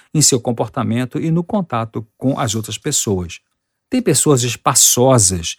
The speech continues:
que consciente ou inconscientemente ocupam muito os outros para benefícios pessoais.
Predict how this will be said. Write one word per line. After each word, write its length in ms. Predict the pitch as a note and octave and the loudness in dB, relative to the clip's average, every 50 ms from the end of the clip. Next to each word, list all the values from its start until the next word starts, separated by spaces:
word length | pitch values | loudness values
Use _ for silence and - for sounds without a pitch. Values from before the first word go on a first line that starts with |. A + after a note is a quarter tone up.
| _ _ _ _ _ | _ _ _ _ _
que 100 | - C3 | -12 -12
consciente 760 | A#2+ - - D3 C#3 - - - A#2+ F#2+ F2+ D#3+ E3+ D#3+ - - | -8 -4 -2 0 2 2 2 2 2 0 0 0 0 0 0 0
ou 240 | - D#3+ G3+ C4 C#4+ | 4 6 6 8 8
inconscientemente 920 | B3 G3+ D3+ - C3 C3 A#2 - C3+ A#2+ A2+ - A2 A2 B2+ C#3+ - - A2 | 6 6 4 4 2 4 4 2 2 0 0 0 2 2 2 2 2 -2 -4
ocupam 480 | - D#3 C#3+ - - G#3 G#3+ - - F#3+ | -2 -4 -4 -4 -4 -6 -4 -2 -2 -2
muito 540 | D3+ C3+ C#3+ E3 A3+ C#4+ D4 C4+ - - C#3 | 0 2 4 4 6 6 6 4 4 4 2
os 180 | A#2 G2 G2 | 2 2 4
outros 420 | A2+ C3+ E3+ F#3 E3+ - B2 A#2 - - - - _ _ | 6 6 6 6 6 4 -2 -4 -6 -8 -18 -20 _ _
para 180 | - D3 C#3+ C#3 | -2 -2 0 0
benefícios 560 | C3+ D3+ D3 D3 B2 - - C3 - - A#2 | 0 0 0 0 -2 -4 -4 -4 -4 -4 -6
pessoais. 800 | - - C#3 C3 A#2+ - - - G#2+ E2+ E2+ E2 D2+ - - - | -6 -2 0 0 2 0 0 -2 -4 -6 -6 -8 -10 -12 -14 -16